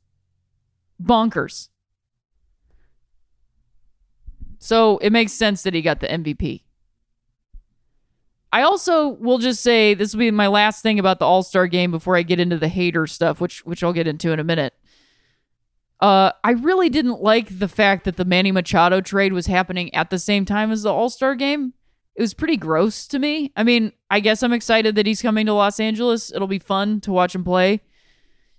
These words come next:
Um, and I'm kinda happy for him 'cause I think it was his time to move on to a team,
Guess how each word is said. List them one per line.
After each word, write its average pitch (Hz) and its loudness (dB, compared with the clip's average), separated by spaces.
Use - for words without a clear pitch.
Um, 180 2
and - 0
I'm 196 0
kinda 202 0
happy 196 0
for 202 -2
him 214 2
'cause 185 -2
I 185 0
think 190 -4
it 139 -6
was 175 -10
his 202 -2
time 196 0
to 208 -6
move 190 0
on 190 0
to 208 -2
a 185 0
team, 190 -2